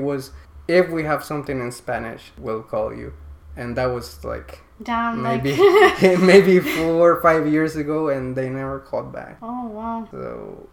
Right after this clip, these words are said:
Speaker 1: yeah.
Speaker 2: Wow, that's pretty, like,
Speaker 1: <laughs>
Speaker 2: direct, too.
Speaker 1: It's like,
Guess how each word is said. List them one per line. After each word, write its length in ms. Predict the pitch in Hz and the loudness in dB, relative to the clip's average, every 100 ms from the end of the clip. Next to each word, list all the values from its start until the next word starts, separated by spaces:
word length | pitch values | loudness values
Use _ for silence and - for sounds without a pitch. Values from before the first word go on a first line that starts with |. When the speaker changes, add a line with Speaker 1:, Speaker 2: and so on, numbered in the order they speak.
| - | -18
Speaker 1:
yeah. 260 | - - - - | -16 -14 -14 -16
Speaker 2:
Wow, 240 | 220 226 233 | -6 -2 0
that's 260 | 233 240 - | 0 -2 -8
pretty, 360 | - 269 254 | -8 -6 -4
like, 180 | 240 233 190 | -2 0 0
Speaker 1:
<laughs> 60 | 247 | 2
Speaker 2:
direct, 480 | - 233 277 - - | 4 6 6 2 -2
too. 720 | 339 349 403 415 415 - 294 - - - - | 4 8 10 12 10 6 -6 -10 -20 -20 -8
Speaker 1:
It's 300 | - 180 180 | 0 2 4
like, 320 | 208 208 202 | 6 6 4